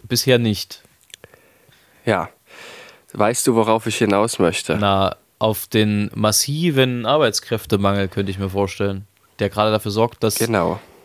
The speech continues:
Speaker 1: Tausende und Abertausende, äh, Flüge gestrichen werden. Und jetzt musst du mir sagen, dass das wahrscheinlich vorhersehbar war. Dreimal darfst du raten, wo das auch vorhersehbar
Speaker 2: Nicht nur
Speaker 1: war.
Speaker 2: das.
Speaker 1: In der Pflege. Und jetzt gibt's den grandiosen Plan,
Speaker 2: Ja.
Speaker 1: diese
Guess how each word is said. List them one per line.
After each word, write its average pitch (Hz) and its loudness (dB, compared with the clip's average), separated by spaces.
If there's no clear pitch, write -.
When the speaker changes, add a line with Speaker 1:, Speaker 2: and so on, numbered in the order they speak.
Speaker 1:
Tausende 139 2
und 117 -2
Abertausende, 131 2
äh, 113 2
Flüge 123 0
gestrichen 98 -6
werden. 98 0
Und 107 0
jetzt 110 0
musst 120 0
du 135 0
mir 127 4
sagen, 123 2
dass 123 2
das - -2
wahrscheinlich 123 2
vorhersehbar 113 4
war. 90 0
Dreimal 120 2
darfst 135 0
du 107 -4
raten, 123 0
wo 120 2
das 110 -2
auch 156 4
vorhersehbar 104 2
Speaker 2:
Nicht 92 0
nur - -
Speaker 1:
war. 98 4
Speaker 2:
das. - -4
Speaker 1:
In 123 -2
der 131 4
Pflege. 110 -2
Und 107 -4
jetzt 123 0
gibt's - -4
den 127 0
grandiosen 139 0
Plan, 110 2
Speaker 2:
Ja. 98 0
Speaker 1:
diese 123 4